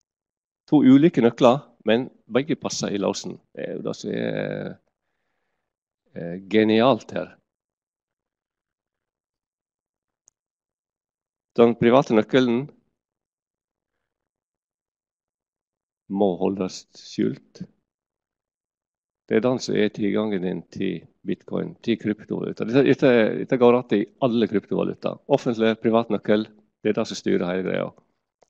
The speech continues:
Å eie bitcoin er egentlig bare å ha en privat nøkkel knytt til en verdi.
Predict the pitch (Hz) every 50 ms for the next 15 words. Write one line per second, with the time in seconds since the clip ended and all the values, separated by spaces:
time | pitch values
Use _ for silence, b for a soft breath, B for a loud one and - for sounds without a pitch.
0 | _ _ _ _ _ _ _ _ _ _ _ _ _ _ _ _ _ _ - -
1 | - - 135 135 151 123 110 160 - - - 107 98 98 113 117 107 98 98 95
2 | 101 - 101 92 101 104 104 - - 101 90 87 - - 98 98 95 95 95 90
3 | 87 _ _ 107 - 104 113 110 _ 110 - _ - 113 117 151 - - _ _
4 | _ _ _ _ _ _ _ _ _ _ _ _ _ _ _ _ - - 107 95
5 | _ _ _ - - _ _ _ _ _ _ _ _ _ _ _ _ _ _ _
6 | _ _ _ _ _ _ _ _ _ _ _ _ - 104 92 87 87 90 87 85
7 | 80 80 _ _ _ _ _ 92 95 90 90 98 95